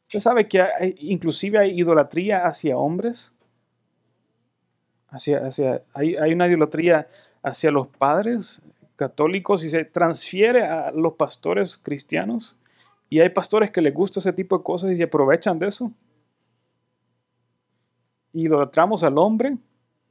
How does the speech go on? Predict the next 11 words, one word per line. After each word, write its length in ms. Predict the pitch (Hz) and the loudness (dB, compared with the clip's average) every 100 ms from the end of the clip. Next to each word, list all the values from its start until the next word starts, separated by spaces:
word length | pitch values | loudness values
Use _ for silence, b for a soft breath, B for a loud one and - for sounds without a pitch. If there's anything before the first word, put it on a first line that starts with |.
| _ _ _ _ | _ _ _ _
Yo 180 | 143 180 | 0 2
leí 240 | 196 196 | 4 4
otro 260 | 208 202 185 | 4 4 4
día 300 | 202 214 196 | 4 4 2
que 200 | 180 160 | 0 0
cualquier 420 | 156 151 185 185 | 0 0 -2 -2
cosa 280 | 190 180 190 | -4 -2 -2
que 120 | 180 | 0
decía 240 | 156 156 180 | 0 0 -2
una 100 | 165 | 0
iglesia, 540 | 160 170 - 175 165 | 2 0 0 -2 -2